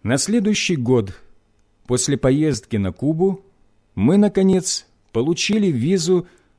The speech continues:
в самую жёстко контролируемую страну коммунистического режима. Туда было очень трудно попасть, а попав, с кем-то связаться.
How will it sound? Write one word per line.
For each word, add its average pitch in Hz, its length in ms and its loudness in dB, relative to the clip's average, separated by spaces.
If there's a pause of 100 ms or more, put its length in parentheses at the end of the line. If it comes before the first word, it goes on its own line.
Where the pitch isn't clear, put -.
(160)
в - 140 -12
самую 196 760 2 (140)
жёстко 151 600 -2
контролируемую 143 920 0
страну 135 640 0 (420)
коммунистического 127 960 0
режима. 104 540 -2 (1300)
Туда 98 260 -4
было 156 460 -4
очень 151 380 0
трудно 117 380 -2
попасть, - 600 -6 (540)
а 101 120 -4
попав, 175 440 -2 (800)
с - 180 -10
кем-то 160 360 -2
связаться. 113 720 -4